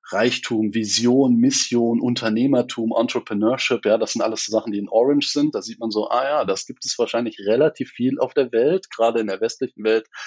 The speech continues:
ist da hauptsächlich unser Gravitationspol. Und dann, wenn ich sowas wie grüne Werte aufzähle, wie Gemeinschaft und Harmonie und Nachhaltigkeit und Liebe und Miteinander und Akzeptanz und Annehmen und Spiritualität und Bewusstsein und so weiter,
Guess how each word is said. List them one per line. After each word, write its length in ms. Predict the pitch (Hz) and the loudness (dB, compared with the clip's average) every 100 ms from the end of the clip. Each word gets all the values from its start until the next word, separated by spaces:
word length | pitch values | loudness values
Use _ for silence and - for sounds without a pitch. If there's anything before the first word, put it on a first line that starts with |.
| - - _ _ | -16 -18 _ _
ist 280 | - - - | -6 -4 0
da 220 | 107 113 | 0 2
hauptsächlich 640 | 117 139 139 131 127 117 | 0 0 0 -2 0 -2
unser 220 | 113 104 101 | -4 -4 -4
Gravitationspol. 1120 | 101 101 98 85 117 123 135 - 160 165 185 - - - - - _ | -4 -4 -6 -6 -4 -2 -4 -6 -4 -4 -4 -12 -18 -18 -18 -20 _
Und 240 | - 113 | 0 2
dann, 280 | 110 117 120 | 4 4 4
wenn 120 | 120 | 2
ich 100 | 113 | 0
sowas 280 | - 117 107 | 0 0 0
wie 240 | 110 113 - | -2 -4 -4
grüne 420 | 127 151 151 113 | -2 2 2 2
Werte 420 | 104 117 143 156 | 2 2 2 0
aufzähle, 680 | 127 127 - - 131 131 123 | 0 -2 -4 -2 0 0 -2
wie 120 | 120 | -2
Gemeinschaft 640 | 120 98 98 113 120 113 | -4 -2 -2 -2 -4 -6
und 160 | 113 104 | -8 -10
Harmonie 500 | 110 110 101 104 117 | -8 -6 -6 -6 -4
und 180 | 107 101 | -6 -6
Nachhaltigkeit 960 | 95 107 - 107 107 - - 107 107 | -6 -6 -4 -4 -4 -10 -4 -2 -2
und 180 | 107 104 | -4 -10
Liebe 340 | 104 123 113 110 | -8 -8 0 0
und 240 | 101 98 | 0 -2
Miteinander 680 | 110 - 110 107 110 107 101 | -6 -4 -2 -2 -2 0 -2
und 160 | 101 | -4
Akzeptanz 680 | 107 - 104 - 113 117 107 | -10 -12 -14 -6 -2 -2 -2
und 140 | 101 - | -6 -4
Annehmen 560 | 110 120 117 107 107 | -2 0 2 2 0
und 160 | 104 101 | -2 -6
Spiritualität 1000 | - 117 117 - 104 107 - 101 113 - | -6 -6 -6 -4 -4 -4 -6 -4 -4 -4
und 140 | 104 - | -12 -12
Bewusstsein 600 | 104 110 - - 110 107 | -12 -10 -8 -2 -2 -2
und 140 | 104 | -6
so 100 | 107 | -2
weiter, 280 | 123 151 | -2 -2